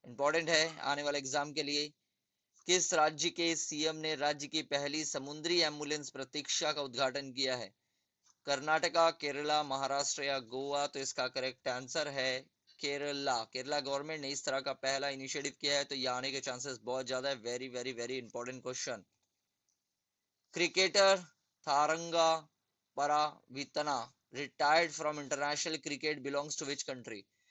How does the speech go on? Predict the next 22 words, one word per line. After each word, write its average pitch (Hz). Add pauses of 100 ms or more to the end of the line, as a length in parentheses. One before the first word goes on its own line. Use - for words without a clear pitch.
(180)
क्रिकेटर 160
थरंगा 151
परनवितान 143 (340)
अंतर्राष्ट्रीय 151
क्रिकेट 151
से 156
सेरा-, 139
सेवानिवृत्त 147 (100)
किस 160
देश 151
से -
हैं? 117 (400)
बांग्लादेश, 160
इंडिया, 143
श्रीलंका 143
या 139
पाकिस्तान? 147
तो 135
इसका 131
करेक्ट 131
आंसर 131
है 135